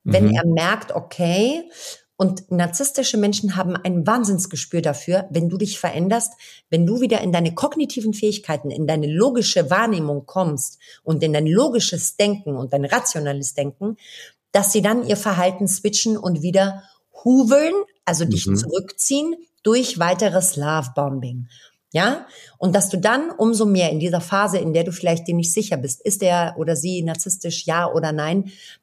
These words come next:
Speaker 1: dass du wieder davon überzeugt wirst, na, ist ja alles gut, weil ich hab's ja angesprochen und er zeigt sich reflektiert oder sie und er hat sein
Speaker 2: Mhm.
Speaker 1: Verhalten geändert.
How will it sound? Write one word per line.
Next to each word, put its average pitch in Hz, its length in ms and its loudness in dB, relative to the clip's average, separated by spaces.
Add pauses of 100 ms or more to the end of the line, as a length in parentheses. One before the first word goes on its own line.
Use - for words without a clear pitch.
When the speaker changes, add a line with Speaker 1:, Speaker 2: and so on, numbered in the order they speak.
(120)
Speaker 1:
dass 185 160 2
du 208 100 -2
wieder 196 140 4
davon 185 260 0
überzeugt 175 520 0
wirst, 220 320 0 (280)
na, 170 140 -2
ist - 160 -2
ja 170 100 0
alles 165 320 -2
gut, 214 280 -2
weil 160 420 2 (300)
ich - 180 -4
hab's 180 180 -2
ja 180 120 2
angesprochen 180 840 -2
und 156 420 -4
er 156 180 -2
zeigt 165 260 -2
sich 156 260 -8
reflektiert 196 600 -2
oder 170 200 2
sie 175 260 -2
und 156 380 -6
er 104 140 2
hat 95 160 2
sein 101 140 0
Speaker 2:
Mhm. 92 80 0
Speaker 1:
Verhalten 135 420 -8
geändert. 123 340 -8